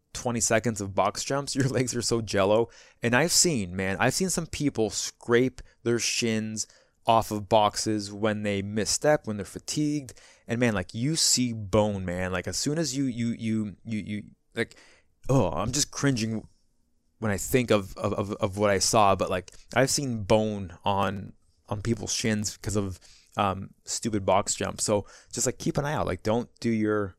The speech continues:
conditioning on a box. It's stupid. It's an F minus. Number six, my favorite, uh, battle ropes.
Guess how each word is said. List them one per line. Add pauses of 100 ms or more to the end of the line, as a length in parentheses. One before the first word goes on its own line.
conditioning
on
a
box.
It's
stupid.
It's
an
F
minus. (1600)
Number
six,
my
favorite,
uh,
battle
ropes.